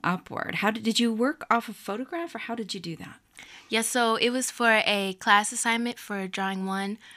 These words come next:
Speaker 2: with Emma Cunningham. And for one of our final projects, we had to, um, do a self-portrait that we felt kind of embodied how we, um, see ourselves. So compared to, like, other students, they might have taken a picture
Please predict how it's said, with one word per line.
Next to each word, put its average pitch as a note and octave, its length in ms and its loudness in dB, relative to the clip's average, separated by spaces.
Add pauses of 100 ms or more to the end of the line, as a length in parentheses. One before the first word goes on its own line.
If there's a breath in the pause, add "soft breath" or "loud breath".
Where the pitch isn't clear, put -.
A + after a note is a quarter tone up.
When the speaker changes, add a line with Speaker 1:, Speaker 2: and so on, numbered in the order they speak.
(160 loud breath)
Speaker 2:
with G3 240 -6
Emma G3 240 -2
Cunningham. A3 720 -4 (400 loud breath)
And G3 520 -2 (200)
for G#3 300 -2 (140)
one G#3+ 120 -2
of G3 100 -4
our F#3+ 160 4
final G3+ 300 0
projects, G#3 600 -4
we G3+ 100 -4
had F#3+ 220 -4
to, F#3 380 -6 (540 loud breath)
um, F#3 280 -4
do G3+ 160 -4
a G#3 60 -2
self-portrait G#3 680 -6
that F#3+ 160 -2
we F#3 80 -6
felt F#3 420 -2 (380)
kind G#3 180 -2
of G3 80 -6
embodied F#3+ 440 -4
how G3 200 0
we, G3 300 -4 (420 loud breath)
um, F#3+ 160 -6
see G3 220 -2
ourselves. A3+ 520 0
So F#3+ 380 -2 (420 loud breath)
compared G#3 380 -4
to, G#3 300 -4
like, F#3+ 200 -6
other G3+ 180 -2
students, G3+ 540 -6
they F#3+ 120 -4
might F#3+ 200 0
have F#3 160 -4
taken G3+ 280 -6
a F#3 60 -8
picture F#3+ 580 -6